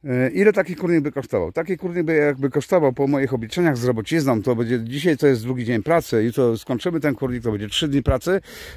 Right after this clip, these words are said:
trzy osoby, e, to trzeba liczyć w, w granicach, no tak, dwunastu, piętnastu tysięcy złotych z materiałem, z robocizną. No niestety, są, teraz są takie właśnie koszta. Jakby to wszystko miał kupić, po wszystko jechać, logistyka do tego dochodzi, bo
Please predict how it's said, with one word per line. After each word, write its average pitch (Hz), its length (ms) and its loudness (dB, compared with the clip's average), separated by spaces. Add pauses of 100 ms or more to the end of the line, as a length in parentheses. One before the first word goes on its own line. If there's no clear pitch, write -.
(120)
trzy - 260 2
osoby, 151 600 4 (420)
e, 147 180 8
to 170 120 0
trzeba 165 180 2
liczyć 165 320 -2
w, 151 340 0
w 139 40 -2
granicach, 160 440 0 (500)
no 277 140 4
tak, 180 300 -4
dwunastu, 175 440 2
piętnastu 160 380 -2
tysięcy 139 380 -4
złotych 123 260 -2
z 120 40 -4
materiałem, 120 500 2
z 107 40 -2
robocizną. 90 480 -6 (920)
No 123 80 4
niestety, 139 340 0
są, - 260 -6 (220)
teraz 113 220 4
są 131 220 0
takie 117 300 0
właśnie 110 260 0
koszta. 117 300 -4 (1040)
Jakby 117 180 -8
to 120 100 -6
wszystko 135 280 -8
miał 104 160 -2
kupić, 139 480 -6
po 98 140 -10
wszystko 110 300 -4
jechać, 123 560 0
logistyka 104 540 -4
do 117 100 -2
tego 107 400 -2
dochodzi, 101 440 0
bo 95 180 -2